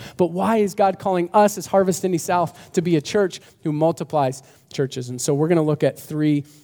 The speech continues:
reasons why. God is calling us to be a church who multiplies churches. And, and,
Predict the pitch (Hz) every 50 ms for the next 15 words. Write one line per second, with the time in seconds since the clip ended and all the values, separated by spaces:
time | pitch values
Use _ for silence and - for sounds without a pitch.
0 | - _ - 143 143 139 135 131 139 127 123 120 120 - - _ _ _ _ _
1 | _ _ - 131 127 120 113 117 110 107 - _ _ _ _ _ _ _ _ _
2 | _ _ _ _ _ _ _ _ _ - _ - - 147 143 147 151 143 - -
3 | - 143 135 131 123 117 117 123 - - - - _ _ _ _ _ _ _ _
4 | _ _ _ _ - 156 147 147 139 135 123 - - 160 143 127 - - - -
5 | - _ _ _ _ _ _ _ _ _ _ _ _ _ _ _ _ - 156 151
6 | 143 143 139 139 147 143 - 143 - - 135 120 117 117 113 - - - _ _
7 | _ _ _ _ _ _ _ _ _ _ - - 131 120 - - 104 107 - -
8 | - _ _ _ _ _ _ _ _ _ _ _ _ _ - - 190 151 214 220
9 | 202 - 220 214 220 214